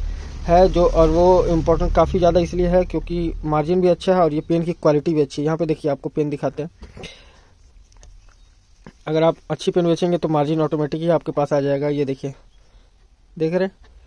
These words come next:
ये पेन की क्वालिटी काफ़ी अच्छी है, ग्रिपिंग अच्छी है, सब कुछ बढ़िया है इस पेन का, ठीक है दोस्तों। ये पाँच रुपये में आराम से बिकता है, कोई दिक्कत नहीं है इसे पाँच रुपये में बिकने में। तो most important हमारा अगर मार्जिन की बात करें इसमें,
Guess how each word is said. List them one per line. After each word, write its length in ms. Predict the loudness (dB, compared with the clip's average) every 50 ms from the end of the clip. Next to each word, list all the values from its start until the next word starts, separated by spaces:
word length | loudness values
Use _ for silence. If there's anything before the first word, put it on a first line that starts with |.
| -20 -20 -20 -20 -10 -6
ये 60 | -6
पेन 240 | -2 2 4 4 4 2
की 120 | -2 -6
क्वालिटी 320 | 0 2 2 2 2 0
काफ़ी 280 | 2 2 2 2 2 -2
अच्छी 220 | -2 -2 -2 -2
है, 140 | 2 2 0
ग्रिपिंग 360 | 2 0 -2 0 0 0 0
अच्छी 240 | 0 0 0 0 0 0
है, 180 | 0 0 -2 -2
सब 160 | -4 -4 -2
कुछ 140 | 0 0 0
बढ़िया 240 | 0 0 2 2
है 60 | 2 0
इस 80 | -2
पेन 200 | -2 -4 -4 -2
का, 140 | -2 -4 -6 -6 -8 -16 -18 -18 -20 -20 -20 -20 -18 -10 -2
ठीक 120 | 2 4
है 40 | 6
दोस्तों। 280 | 4 4 4 0 -4 -4 -4 -6 -4
ये 100 | -4 -4
पाँच 260 | 0 0 0 0 0
रुपये 160 | 0 0 0
में 100 | 0 2
आराम 260 | 2 4 4 4 2 0
से 120 | 0 -2
बिकता 300 | -4 -4 -4 -4 -4 -4
है, 100 | -4 -6 -16 -18 -6 -4
कोई 100 | -4 -2
दिक्कत 300 | -2 -4 -4 -4 -4 -2
नहीं 120 | -2 -2
है 60 | -2 -2
इसे 180 | -2 -4 -8
पाँच 240 | -8 -8 -10 -8 -8
रुपये 160 | -6 -6 -4
में 80 | -4 -4
बिकने 220 | -6 -6 -6 -6
में। 100 | -8 -8 -10 -16 -20 -20 -20 -20 -20 -20 -20 -20 -20 -20 -20 -20 -20 -20 -20 -14 -8
तो 180 | -4 -4 -4 -2
most 260 | -2 -2 -2 0 -2
important 460 | 0 2 0 0 2 0 -4 -2 -4 -8 -10 -10 -16 -14 -14 -10 -8 -8 -6
हमारा 320 | -4 -2 -2 0 0 0
अगर 440 | 0 0 -2 -4 -8 -8 -6 -6 -4 -4
मार्जिन 300 | -2 -4 -4 -4 -6 -6
की 120 | -6 -4
बात 200 | -4 -4 -4 -2
करें 240 | -2 -2 0 0 -2
इसमें, 320 | -4 -6 -6 -4 -6 -6